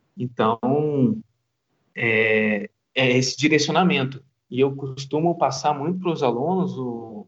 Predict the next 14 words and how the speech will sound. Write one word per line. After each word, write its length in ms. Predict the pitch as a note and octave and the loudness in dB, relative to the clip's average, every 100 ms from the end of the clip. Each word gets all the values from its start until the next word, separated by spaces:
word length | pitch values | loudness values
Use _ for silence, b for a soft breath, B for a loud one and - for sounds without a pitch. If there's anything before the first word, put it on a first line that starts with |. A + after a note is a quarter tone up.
| _ | _
o 40 | F3+ | _
que 80 | - | -12
eu 40 | |
tô, 280 | C3 B2+ B2 _ _ _ _ | -6 -6 -8 _ _ _ _
é, 200 | - F#2+ - | -18 -16 -6
percebendo 580 | C3 C3+ B2 C3 C#3+ B2+ | -4 0 0 2 0 -2
muito 300 | B2 F3 - | 0 0 0
agora, 640 | D3 A2 A2+ E3 F3 - - _ _ _ _ - | 0 0 2 4 2 -2 -12 _ _ _ _ -14
é 100 | B2+ | -12
sempre 440 | - D3 E3 G3 | -6 -4 -4 -4
passar 320 | F#3+ E3 E3+ | -2 -2 -2
cronogramas. 960 | D#3 E3 E3 F#3 D3 B2+ B2 A2 - - _ _ _ _ | -4 -2 -2 0 0 0 -2 -6 -16 -20 _ _ _ _
Essa 300 | - B2+ - | -8 -8 -6
semana, 720 | C#3 D3 B2+ D#3 F3 C3+ A2 | -4 -2 0 2 0 0 -4